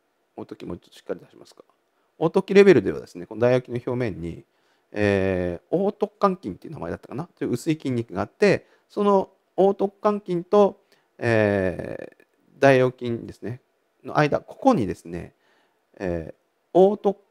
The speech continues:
間靭帯かな、あ、じ-、じ-、凹凸間靭帯か。という靭帯がありますので、そこと大腰筋の間ですね。ここを狙うと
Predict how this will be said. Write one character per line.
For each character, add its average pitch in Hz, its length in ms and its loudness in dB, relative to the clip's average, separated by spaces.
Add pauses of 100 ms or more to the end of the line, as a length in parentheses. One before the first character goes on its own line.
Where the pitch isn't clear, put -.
間 180 320 0
靭 160 300 -10
帯 - 120 -10
か - 140 -18
な、 - 120 -16
あ、 104 140 -6
じ-、 - 140 -12
じ-、 - 140 -18 (300)
凹 185 220 0
凸 - 260 -6
間 185 220 -2
靭 170 240 -6
帯 - 120 -12
か。 - 260 -16 (380)
と 190 60 -6
い - 20 -2
う - 20 -4
靭 226 140 -4
帯 165 120 4
が 107 80 0
あ 92 40 0
り 95 60 -2
ま 101 100 -2
す - 120 -20
の 92 100 -12
で、 127 200 2 (180)
そ - 240 0
こ 330 240 4
と 208 520 6 (380)
大 170 280 2
腰 185 240 0
筋 180 80 -8
の 160 280 -6 (100)
間 202 320 0
で 120 100 -6
す - 100 -20
ね。 - 180 -20 (580)
こ - 140 -20
こ 285 160 4
を 277 60 6
狙 196 280 4
う 151 60 -2
と - 240 0